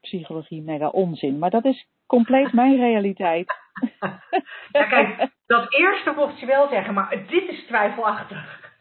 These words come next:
Speaker 2: <laughs>
Speaker 1: Sorry, sorry. Maar het is, ik, ik realiseer me dat het volledig, eh, mijn realiteit is en dat het mijn,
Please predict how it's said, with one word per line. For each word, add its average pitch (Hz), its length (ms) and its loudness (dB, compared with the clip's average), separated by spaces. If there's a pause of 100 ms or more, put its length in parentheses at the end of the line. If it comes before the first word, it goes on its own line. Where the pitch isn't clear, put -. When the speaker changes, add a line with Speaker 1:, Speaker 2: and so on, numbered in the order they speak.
Speaker 2:
<laughs> - 420 -4
Speaker 1:
Sorry, 202 340 2 (320)
sorry. 185 380 -6
Maar 294 120 0
het 302 80 -2
is, 359 140 -6
ik, - 240 -10 (220)
ik 247 180 -8
realiseer 302 640 -4
me 294 60 -6
dat 269 120 0
het 262 180 -4
volledig, 277 540 -4
eh, 226 240 -8
mijn 233 260 -4
realiteit 202 680 -10
is 175 140 -16
en 170 300 -18
dat 180 160 -10
het 180 140 -12
mijn, 190 480 -6